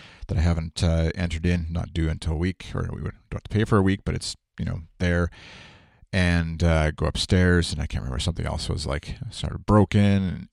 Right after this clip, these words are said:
and thinking about our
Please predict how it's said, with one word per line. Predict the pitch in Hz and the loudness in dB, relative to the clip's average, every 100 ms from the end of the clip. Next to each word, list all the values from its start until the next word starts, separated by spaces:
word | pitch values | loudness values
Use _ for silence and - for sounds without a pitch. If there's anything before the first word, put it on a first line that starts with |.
| - | -10
and | 76 73 71 71 73 - - - _ _ _ _ _ | -8 -6 -8 -10 -12 -14 -14 -16 _ _ _ _ _
thinking | 90 80 - 76 73 71 - - _ _ _ _ - | -6 -6 -6 -10 -10 -12 -14 -20 _ _ _ _ -10
about | - | -8
our | - | -8